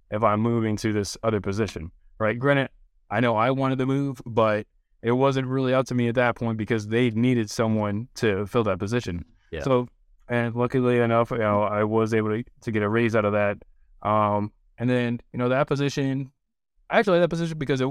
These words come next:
Speaker 1: it wasn't, it wasn't an analyst job. It was more of, like, your infrastructure,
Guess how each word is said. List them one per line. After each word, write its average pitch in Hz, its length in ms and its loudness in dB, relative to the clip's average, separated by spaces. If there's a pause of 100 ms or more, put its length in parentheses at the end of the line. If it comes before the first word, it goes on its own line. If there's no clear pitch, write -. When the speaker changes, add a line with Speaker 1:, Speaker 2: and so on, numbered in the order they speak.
Speaker 1:
it 131 60 -6
wasn't, 135 420 -2 (160)
it 131 80 -8
wasn't 147 240 2
an 101 60 -6
analyst 143 380 0
job. 143 220 2
It 123 80 -4
was 113 160 -2
more 120 280 0
of, 110 80 -2
like, 98 200 -2
your 98 160 -6
infrastructure, 120 640 -2